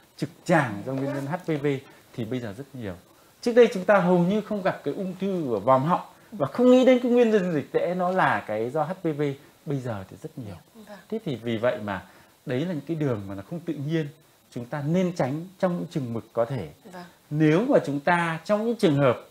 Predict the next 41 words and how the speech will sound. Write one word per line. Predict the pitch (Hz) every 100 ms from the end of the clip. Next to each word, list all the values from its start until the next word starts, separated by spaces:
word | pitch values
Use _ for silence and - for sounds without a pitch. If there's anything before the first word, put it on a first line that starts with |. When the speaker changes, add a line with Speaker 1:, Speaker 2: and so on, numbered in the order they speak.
| -
Speaker 1:
mà | 117 101
chúng | 117
ta | - 160
bắt | 180 311 -
buộc | 202 -
phải | - -
quan | 139 143
hệ | 131 -
qua | 135
đường | 123 98
hậu | 107
môn, | 123 131 123
đúng | 107 98
không | -
ạ? | - _ -
Chúng | 123
ta | 160
phải | - 107 92
có | 123
một | 196 208
cái | 165
biện | 170 -
pháp | - 175 -
mà | 117 98
phòng | 120 110 98
tránh | 107 101 143
nó | 165 - _ _ _ -
thích | 262
hợp, | 180 131 - _ _ -
giống | 156 175
như | 220 220
là | 165 120
chúng | 120 113
ta, | 151 139 135 - _ _ _ _
ờ, | - 104 104 101 101
làm | 110 110 101
qua | 131 127
cái | 127
đường, | 120 113 101 98
đường, | 101 98
đường | 98 95